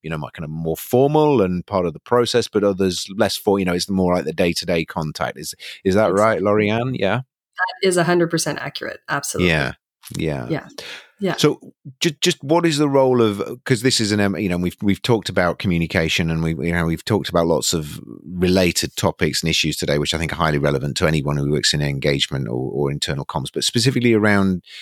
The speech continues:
Speaker 1: thinking about internal comms, 'cause it was on that list of, of, of things. As, as I say, I know two doesn't mean it's more important than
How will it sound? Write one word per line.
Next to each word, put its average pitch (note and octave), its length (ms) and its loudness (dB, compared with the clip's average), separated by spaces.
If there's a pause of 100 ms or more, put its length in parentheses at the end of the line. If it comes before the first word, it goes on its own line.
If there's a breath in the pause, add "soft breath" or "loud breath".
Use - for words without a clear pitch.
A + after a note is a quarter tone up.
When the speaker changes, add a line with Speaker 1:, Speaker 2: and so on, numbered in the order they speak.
(140 loud breath)
Speaker 1:
thinking G2 180 0
about F2 220 2
internal E2 360 0
comms, D2+ 340 -2
'cause E2+ 120 -4
it F2 100 0
was G2+ 180 2
on F#2 120 2
that D2 180 0
list D#2+ 400 0
of, D#2 260 0
of, D2 340 -4
of D#2 120 -6
things. D#2 440 -2
As, D2 180 0
as D2+ 180 2
I E2 60 2
say, D#2 260 2
I D2+ 80 2
know D#2+ 240 2
two D#2+ 300 2
doesn't D2+ 220 -2
mean D2+ 160 0
it's C2+ 80 -6 (100)
more D#2 160 0
important D2+ 380 -2
than D2 180 -4